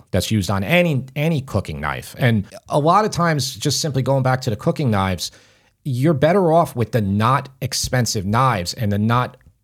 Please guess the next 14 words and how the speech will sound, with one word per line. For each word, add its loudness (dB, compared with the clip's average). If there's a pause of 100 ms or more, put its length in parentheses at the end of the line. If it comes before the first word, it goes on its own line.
high-end 0
steel. -2
The -4
high-end 0
steel 0
will -2
be, -2
often 0
be -2
Japanese 2
knives 4
that 0
will 0
be -2